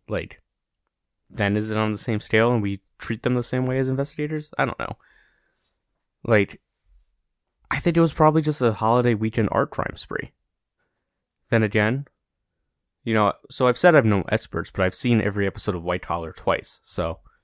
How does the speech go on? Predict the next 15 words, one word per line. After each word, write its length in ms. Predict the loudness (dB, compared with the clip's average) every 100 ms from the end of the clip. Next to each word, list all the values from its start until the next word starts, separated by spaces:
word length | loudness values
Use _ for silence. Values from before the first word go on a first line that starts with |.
| _
you 80 | -4
know, 180 | -4 -6 _ _ _
maybe 220 | -4 -2 0
I 60 |
am 160 | -2 -4
an 80 | -6
expert. 340 | -8 -8 -8 _ _ _ _ _
Some 200 | 2 6
of 60 | 8
the 100 | 8
aspects 340 | 6 2 -2 4
of 160 | 2
the 80 | 2
police 260 | 0 0 0
investigation 720 | -2 -6 -4 -4 -2 -2